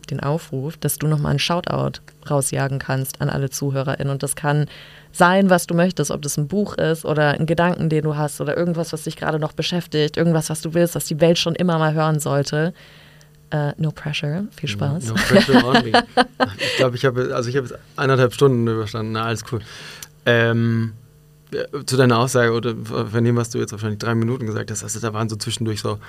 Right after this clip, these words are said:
Speaker 2: okay, where can I sign? Music to my ears.
Speaker 1: <laughs>
Speaker 2: Hm, ist es wirklich so?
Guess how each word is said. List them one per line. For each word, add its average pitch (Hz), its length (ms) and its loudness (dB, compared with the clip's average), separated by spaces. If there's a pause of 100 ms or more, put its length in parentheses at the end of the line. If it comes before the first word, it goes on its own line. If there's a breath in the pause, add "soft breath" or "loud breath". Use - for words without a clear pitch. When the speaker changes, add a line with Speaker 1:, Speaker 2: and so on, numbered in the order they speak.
(400 loud breath)
Speaker 2:
okay, 107 340 -4
where 120 220 2
can 117 140 2
I 107 120 0
sign? 131 400 2 (200)
Music 135 300 6
to 135 120 2
my 123 180 6
ears. 135 440 6
Speaker 1:
<laughs> - 40 -6 (320 loud breath)
Speaker 2:
Hm, 156 340 0
ist 131 220 2
es 120 180 0
wirklich 156 320 2
so? 147 320 4